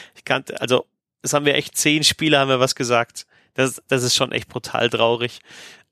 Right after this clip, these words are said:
Es haben wir zehn dieser Spieler haben wir wirklich was gesagt, die hab ich schon mal gehört. Unter anderem war halt Drew LeBlanc dabei von den Augsburger Panthern und Travis Turnbull.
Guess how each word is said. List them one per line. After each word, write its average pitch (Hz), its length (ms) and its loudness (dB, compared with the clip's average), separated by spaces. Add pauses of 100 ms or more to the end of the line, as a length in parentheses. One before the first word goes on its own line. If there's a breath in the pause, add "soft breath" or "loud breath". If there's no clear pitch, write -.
Es 110 100 -4
haben 135 100 0
wir 143 60 -2
zehn 175 240 2
dieser 156 180 4
Spieler 156 280 0
haben 151 100 -6
wir 143 100 0
wirklich 135 260 -4
was 139 140 -2
gesagt, 131 360 0
die 131 60 -4
hab 113 60 -4
ich 117 60 -4
schon 131 100 -10
mal 120 60 -4
gehört. 120 340 2
Unter 127 220 -2
anderem 127 240 -2
war 120 140 2
halt 120 180 -2
Drew 131 100 -2
LeBlanc 127 380 0
dabei 139 300 2
von 127 340 -10
den 127 140 -8
Augsburger 127 400 -2
Panthern 139 300 -4
und 131 120 -4
Travis 127 260 -2
Turnbull. 143 540 0